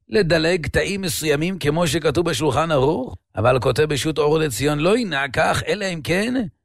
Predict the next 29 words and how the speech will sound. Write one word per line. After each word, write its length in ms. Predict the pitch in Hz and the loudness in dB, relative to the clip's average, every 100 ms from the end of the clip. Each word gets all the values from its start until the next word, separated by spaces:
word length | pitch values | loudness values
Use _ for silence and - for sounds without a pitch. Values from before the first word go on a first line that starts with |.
| _ _ - | _ _ -2
הדבר 280 | 127 127 | 2 2
הוא 180 | 151 147 | 2 2
באקראי", 640 | 135 120 120 117 113 92 90 | 0 0 0 0 0 -2 -2
אבל 200 | 143 202 | 0 2
לא 100 | 285 | 2
ירגיל 600 | 269 220 165 135 185 180 | 2 0 -2 -2 -4 -2
בזה, 320 | 131 104 64 69 - _ _ _ | -2 -2 -6 -12 -20 _ _ _
ולכן 320 | 107 117 135 147 | 0 2 2 0
לא 220 | 156 214 | 2 2
ידלג 720 | 254 220 208 165 127 123 127 123 _ | 2 2 0 -2 -4 -4 -10 -16 _
דרך 360 | - 147 131 113 | 2 2 2 -2
קבע. 420 | 107 85 65 57 - _ _ _ _ - | -4 -6 -6 -12 -14 _ _ _ _ -2
שאלה 340 | 139 156 269 | 0 0 0
נוספת 580 | 123 - 170 185 117 110 | 0 -2 -2 -2 -2 -2
לגבי 380 | 135 120 156 135 | 0 2 2 2
המעלה 500 | 135 127 123 151 147 | 0 -2 0 -2 -2
של 240 | 151 147 | -2 -4
תפילה 300 | - 123 123 | -4 -2 0
בציבור. 640 | 123 113 123 87 67 - _ _ _ _ 131 | 0 -2 -6 -8 -12 -20 _ _ _ _ -4
אם 140 | 156 | -2
יש 220 | 123 117 135 | -2 -2 0
לאדם 420 | 120 117 117 120 | 0 2 0 0
לימוד 300 | 120 127 120 | -4 -4 -2
קבוע 320 | 123 117 120 | 0 2 2
בחברותה 640 | 120 113 120 117 160 - | 2 0 0 2 0 2
או 120 | 127 | 0
מסירת 480 | 123 110 127 117 127 | 0 -4 0 2 2
שיעור 280 | - 135 123 | 0 0 2
לרבים, 720 | 120 120 117 147 170 110 | 2 0 -2 -6 -6 -8